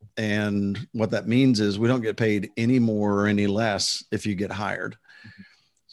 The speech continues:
Speaker 1: We bill hourly for our services, and that means it, it, it, it amounts to us not feeling any pressure to oversell the opportunity to you or to oversell you as a candidate to the,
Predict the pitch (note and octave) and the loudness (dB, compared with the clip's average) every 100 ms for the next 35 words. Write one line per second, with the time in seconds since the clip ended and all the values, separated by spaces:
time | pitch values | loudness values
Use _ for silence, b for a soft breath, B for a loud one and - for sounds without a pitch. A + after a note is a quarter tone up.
0 | _ A2+ G#2+ A2+ G#2 - A2 A#2 B2 B2 | _ 0 4 4 2 2 2 4 4 2
1 | - A2+ A2+ - G#2+ G2 G2+ - G2+ G2 | 0 0 0 0 0 0 -2 -2 -2 -2
2 | F#2 - - A2 G#2 G2+ G2+ G2 G2 F#2+ | -4 -8 -10 -6 -2 0 0 0 -2 -6
3 | - - G#2+ G#2+ A#2 A2 A2 G#2+ G#2 G2 | -10 -14 -2 -2 -2 -2 0 0 0 -2
4 | - - A#2+ A2 A2+ G#2 - A2+ - G#2+ | -6 -10 -12 -10 -8 -8 -6 -8 -6 -4
5 | G#2+ A#2+ A#2+ - A2 G#2 - G#2+ A2 A2+ | 0 0 -2 -2 -2 -2 -2 -2 0 -2
6 | - - A#2+ A2 G#2 G#2 G2+ - A#2 G#2+ | -6 -4 0 2 2 0 -2 -2 -2 0
7 | - G2+ - G#2+ G2+ G2+ G2 B B B | 0 -2 -2 -2 0 0 -4 B B B
8 | B - A#2+ A2 G#2+ - B2+ A2 A2 A2 | B 0 0 0 -2 0 2 4 4 2
9 | G#2 G2 G2+ - A#2+ A#2+ A2+ A2+ A2 A#2+ | -2 -2 -4 0 2 2 0 0 0 2
10 | C#3+ D#3+ D#3 A2+ G#2 A2+ G#2+ G#2+ - G#2+ | 2 2 2 0 0 0 -2 -2 0 0
11 | G#2 G#2+ G#2+ G#2+ G#2+ G2 G2 - A2 G2+ | 2 0 -2 0 0 0 -4 -4 -2 -2
12 | F#2 - _ - G#2+ F#2+ G2 F#2+ | -4 -8 _ -4 -2 0 -2 -4